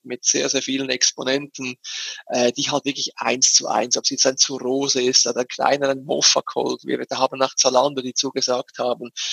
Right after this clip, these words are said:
wir haben vermutlich jemanden von Wish dabei, der hat eigentlich gesagt, wie gehen Sie Herausforderungen, wie sind Sie mit dem umgegangen? Und ja, es bedarf keiner großen, äh, soll ich sagen, ähm,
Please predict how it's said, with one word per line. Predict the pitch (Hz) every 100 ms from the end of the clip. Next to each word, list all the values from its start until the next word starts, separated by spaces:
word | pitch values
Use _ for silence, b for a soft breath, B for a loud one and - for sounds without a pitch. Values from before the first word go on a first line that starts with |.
| B B B
wir | 123
haben | 113 131
vermutlich | 131 135 151 127 -
jemanden | 135 135 135
von | 143 131
Wish | 135 151 -
dabei, | 135 127 123
der | 127 131
hat | -
eigentlich | 143
gesagt, | 151 139 - -
wie | 117 147 185
gehen | 143 139 147
Sie | - 139 131 - B B
Herausforderungen, | 135 123 113 135 - 131 127 127 127 127 120 143 127 -
wie | 139 170
sind | 165 151
Sie | -
mit | 135 -
dem | 127 151
umgegangen? | 147 143 139 123 123 131 - B B B
Und | - 131 131 120
ja, | 117 131 131 -
es | -
bedarf | - 123 120 -
keiner | - 120 131
großen, | 127 131 127 - 127 120
äh, | 123 123
soll | 123 135
ich | 139
sagen, | - 120 - 123
ähm, | 117 117 - 180